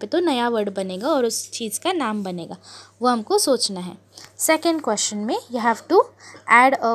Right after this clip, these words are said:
word before the word। आपको एक लेटर ऐड करना है before the word। वर्ड यहाँ पे दिया है, वर्ड के पहले एक लेटर लगाना है और फिर आपको एक नया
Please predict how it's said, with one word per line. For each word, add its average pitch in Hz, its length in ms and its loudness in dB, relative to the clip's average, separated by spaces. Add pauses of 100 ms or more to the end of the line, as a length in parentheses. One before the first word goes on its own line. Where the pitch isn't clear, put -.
(120)
word 277 280 2 (320)
before 349 440 4
the 208 180 -2
word। - 180 -12 (300)
आपको 220 360 0
एक 359 200 2
लेटर 262 300 2
ऐड 247 200 6
करना 240 320 0
है 294 160 0
before 285 400 2
the 214 200 -2
word। 139 140 -6 (440)
वर्ड 285 260 6
यहाँ 285 260 4
पे 277 100 2
दिया 214 300 -2
है, 233 200 -2 (460)
वर्ड 254 260 4
के 370 160 2 (160)
पहले 302 300 4
एक 262 200 4
लेटर 233 280 -4
लगाना 208 460 -4
है 269 220 -2
और 254 220 2
फिर 269 200 2
आपको 240 340 -2
एक 349 180 -2
नया 247 260 0